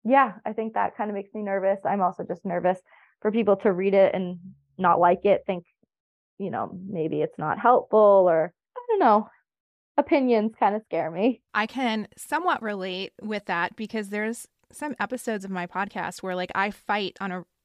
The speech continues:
Speaker 2: regular basis to not delete these certain
Speaker 1: Mm-hmm.
Speaker 2: episodes because they are so vulnerable. And I'm like, I
Speaker 1: Right?
Speaker 2: just cringe thinking that, that, like, that's out in the world. And
Speaker 1: Yes.
Speaker 2: I fight myself all the time. I'm like, "No, like, that's why I need to leave it there.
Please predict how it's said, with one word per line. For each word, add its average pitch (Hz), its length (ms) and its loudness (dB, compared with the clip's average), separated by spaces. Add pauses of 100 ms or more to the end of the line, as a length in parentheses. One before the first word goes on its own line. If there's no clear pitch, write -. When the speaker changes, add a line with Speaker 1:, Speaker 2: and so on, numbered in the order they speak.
Speaker 2:
regular 214 540 -2
basis 185 520 -4
to 240 160 -4
not 190 260 -4
delete 180 440 -8 (140)
these 190 380 -8
certain 254 400 2
Speaker 1:
Mm-hmm. 226 60 2
Speaker 2:
episodes 233 560 -2
because 190 540 -6
they 220 140 -6
are 220 200 -2
so 254 360 -2
vulnerable. 247 640 -2
And 226 100 -2
I'm 202 80 -4
like, 202 220 -4 (360)
I 226 120 6
Speaker 1:
Right? - 0 -
Speaker 2:
just - 240 -4
cringe 233 600 -2
thinking 214 340 -4
that, 196 120 -6
that, 190 140 -12
like, 196 200 -12
that's 202 340 -8
out 202 220 -4
in 208 100 -8
the 196 100 -10
world. 196 500 -4 (360)
And 208 340 0
Speaker 1:
Yes. 185 480 -4 (120)
Speaker 2:
I 208 140 -2
fight 208 400 -2
myself 220 420 -4
all 196 220 -4
the 196 80 -6
time. 254 240 -4
I'm 233 80 0
like, 180 180 -8
"No, 214 340 0
like, 180 180 -10
that's 180 280 -6
why 262 140 0
I 254 100 4
need 214 200 0
to 208 120 -10
leave 190 220 -8
it 240 120 -10
there. - 220 -16